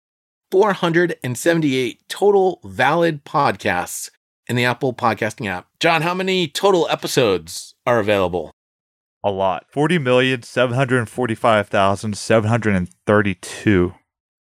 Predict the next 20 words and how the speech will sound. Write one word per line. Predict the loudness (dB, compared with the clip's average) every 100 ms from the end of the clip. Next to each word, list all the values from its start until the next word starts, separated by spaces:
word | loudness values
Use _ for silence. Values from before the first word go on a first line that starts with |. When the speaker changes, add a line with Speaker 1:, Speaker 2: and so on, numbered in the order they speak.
| _ -6
Speaker 1:
In | -2
the | -2
month | 0 0 -2
of | -2
October, | -2 0 0 0 2 0 -2 _ _
the | -8 -6
total | -4 -2 0 0 0 -4 _
was | -4 -2 -2 -6
one | -6 -2 -2
point | -2 0 0 -2 _ _ _ _
five | -12 0 2 2 0
eight | -6 -8 -8
two, | -8 0 2 2 0 -6 _ _ _ _ _ _ _ _
uh, | -4 -2 -2
million | -2 -2 0 0 -2 -4 -10 _ -12
podcasts. | -2 -2 0 -2 -2 -4 -10 -14 -8
The |
month | -4 -2 -2
of | -4
September, | -4 -4 -2 -2 0 -2 -2